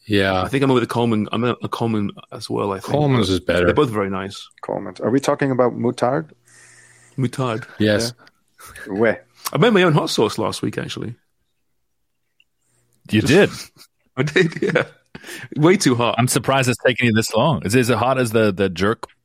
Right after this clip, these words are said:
Speaker 4: pie mix that you fed us before Christmas?
Speaker 2: You couldn't. This, I mean, I like hot sauce, but I'm not a crazy hot sauce guy. This stuff, I put a drop on, on a cracker, and it blew my head off.
Speaker 4: Mm.
Speaker 2: So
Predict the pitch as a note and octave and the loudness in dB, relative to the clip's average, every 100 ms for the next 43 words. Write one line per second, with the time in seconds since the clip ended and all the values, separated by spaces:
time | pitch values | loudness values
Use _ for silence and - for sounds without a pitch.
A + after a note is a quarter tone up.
0 | _ - A2 B2+ C3 B2+ C#3 - - A#2+ | _ 0 2 2 2 0 -2 -2 -4 0
1 | B2+ C3 C3 - C#3+ D3+ - C#3+ D3+ - | 2 2 0 -2 0 0 -4 -6 -4 -2
2 | E3+ F#3 C#3 - C#3 B2+ A#2 C#3 - - | 0 0 0 2 2 4 2 0 -4 0
3 | B2+ B2 A2+ A#2+ A#2+ A#2 - A#2 C3 C3 | 2 2 2 2 0 0 -4 -2 0 0
4 | - A2+ G#2+ G2 - - G#2+ A2 A#2 A#2+ | -2 -2 -2 -4 -4 -2 -2 -2 -4 -4
5 | - A#2 A#2+ B2 B2+ B2 _ _ _ - | -2 -2 -2 -2 -2 -6 _ _ _ -2
6 | B2+ - A2 G#2+ - G#2+ - - G2+ G#2 | -2 0 0 0 -4 -4 -2 -4 -2 -4
7 | G#2+ G#2 G#2 F#2+ - - G2+ G2 - A2 | -2 -2 -2 -6 -10 -12 -10 -6 -4 -2
8 | A#2+ C#3 - _ _ _ - G2 G2+ B2 | -2 -6 -8 _ _ _ -6 -6 0 0
9 | G#2+ G#2 G#2 E2+ - - _ _ F#2 F#2 | 0 -2 -4 -4 -8 -20 _ _ -6 -4
10 | F2+ | -4